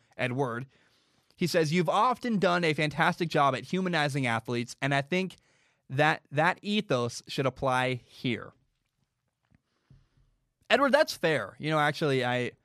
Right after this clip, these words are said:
I was trying to have fun with it. I wanted to make a silly, fun thing where, um, you know, if he does well, we give him a reward. If he's poor, we don't. Um, but I, I hope it didn't, I was not trying to be mean-spirited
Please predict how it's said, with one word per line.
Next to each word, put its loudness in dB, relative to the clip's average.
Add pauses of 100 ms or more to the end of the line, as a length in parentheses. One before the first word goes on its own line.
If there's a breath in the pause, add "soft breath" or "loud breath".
(300)
I 4
was 4
trying 4
to 4
have 2
fun 0
with -2
it. -2
I 0
wanted 0
to 0
make -2
a -4
silly, -2
fun -2
thing -2
where, -4 (640 soft breath)
um, -2
you -2
know, 0
if -8
he 4
does 0
well, 2
we -2
give 2
him -4
a 0
reward. 0
If -4
he's -2
poor, -2
we -2
don't. 0 (460 soft breath)
Um, 0 (140)
but 8
I, 6 (100)
I 2
hope 0
it 0
didn't, -4
I 2
was 2
not 2
trying 0
to 0
be 0
mean-spirited -2